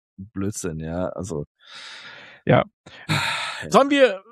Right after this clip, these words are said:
Speaker 2: sollen wir mit dem, äh, Gameplay weitermachen oder sollen wir einmal durch die Showcase, äh, durch die, durch die Show-Modi
Speaker 1: Na, lass uns erst mal zum
Speaker 2: besp-
Speaker 1: Gameplay gehen.
Speaker 2: Genau. Da gibt's ja ein paar kleinere, feinere Neuerungen, aber ich muss ganz ehrlich sagen, wenn man das spielt,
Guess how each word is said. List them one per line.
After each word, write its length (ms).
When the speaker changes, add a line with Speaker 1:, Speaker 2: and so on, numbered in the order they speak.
Speaker 2:
sollen 220
wir 80
mit 160
dem, 160
äh, 220
Gameplay 440
weitermachen 480
oder 300
sollen 140
wir 80
einmal 160
durch 100
die 80
Showcase, 460
äh, 100
durch 180
die, 120
durch 160
die 100
Show-Modi 1200
Speaker 1:
Na, 120
lass 200
uns 100
erst 140
mal 160
zum 140
Speaker 2:
besp- 60
Speaker 1:
Gameplay 420
gehen. 340
Speaker 2:
Genau. 340
Da 140
gibt's 200
ja 120
ein 160
paar 120
kleinere, 680
feinere 440
Neuerungen, 720
aber 360
ich 140
muss 200
ganz 160
ehrlich 240
sagen, 380
wenn 120
man 160
das 160
spielt, 480